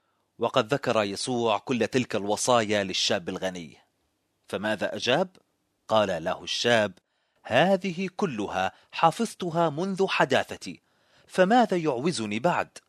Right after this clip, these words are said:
لقد كان اهتداء ذلك الشخص مستحيلا، لأنه لم يعترف أنه كان ماذا؟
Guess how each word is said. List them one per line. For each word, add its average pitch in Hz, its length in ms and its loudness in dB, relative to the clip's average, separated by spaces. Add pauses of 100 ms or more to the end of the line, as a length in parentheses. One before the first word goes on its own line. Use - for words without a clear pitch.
(420)
لقد 101 460 0 (100)
كان 220 240 2
اهتداء 127 540 2
ذلك 107 360 0
الشخص - 580 -4
مستحيلا، 110 840 -2 (460)
لأنه 156 480 4
لم 151 200 2
يعترف 135 640 2
أنه 123 480 -2
كان 110 280 0
ماذا؟ 113 440 2